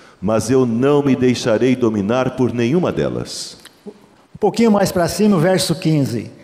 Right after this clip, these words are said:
Speaker 1: Não sabeis que os vossos corpos são membros de Cristo? E eu, porventura,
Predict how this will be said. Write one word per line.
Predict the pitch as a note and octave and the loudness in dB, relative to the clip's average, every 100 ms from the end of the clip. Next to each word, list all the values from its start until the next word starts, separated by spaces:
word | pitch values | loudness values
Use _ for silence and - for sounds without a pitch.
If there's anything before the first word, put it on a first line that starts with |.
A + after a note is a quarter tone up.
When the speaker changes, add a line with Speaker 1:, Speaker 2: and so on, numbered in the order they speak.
| - _ _ _ _ _ _ _ _ _ _ _ _ _ _ _ _ _ _ _ _ _ _ _ _ _ - | -20 _ _ _ _ _ _ _ _ _ _ _ _ _ _ _ _ _ _ _ _ _ _ _ _ _ -6
Speaker 1:
Não | D3+ G#3+ | 0 2
sabeis | G3+ E3+ - C3 C#3 B2+ | 2 0 2 2 2 2
que | A#2+ | 0
os | G2 | 0
vossos | - A#2 A#2 F#2 - | 0 -2 0 -2 -4
corpos | - A#2 B2 - E2 D2 | -2 0 0 -2 -2 -2
são | - F#2 | -2 -2
membros | F2 A2+ G2+ D2+ | 0 -2 0 -2
de | G2+ | -6
Cristo? | F#2+ A2 F3 - - C2+ A#1+ - - _ - - | -6 -2 -2 -4 -6 -8 -8 -14 -20 _ -20 -10
E | F#2 G#2 | -4 0
eu, | B2 B2+ | 2 2
porventura, | B2+ G#2+ G#2+ G#2 G#2+ C#3 F2+ C#2 | 2 2 2 0 2 2 2 -2